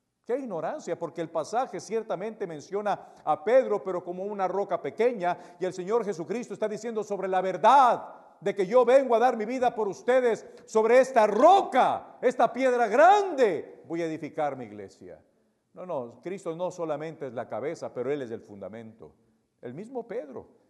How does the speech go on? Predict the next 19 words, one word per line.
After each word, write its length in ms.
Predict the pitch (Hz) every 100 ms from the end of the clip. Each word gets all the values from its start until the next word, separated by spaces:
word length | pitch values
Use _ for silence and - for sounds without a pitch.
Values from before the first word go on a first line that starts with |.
| _ -
el 120 | 123
mismo 280 | 196 208 185
Pedro, 280 | 226 220
por 120 | 147 139
cuestión 240 | 147 190
de 100 | 175
tiempo 340 | 180 208 190
no 80 | 170
voy 180 | 175 175
a 80 | 165
ir 140 | 190
para 160 | 170 143
allá, 240 | 160 240
pero 80 | 196
el 100 | 180
mismo 160 | 240 170
Pedro 220 | 233 220
está 160 | 220
diciendo, 440 | 208 175 220 226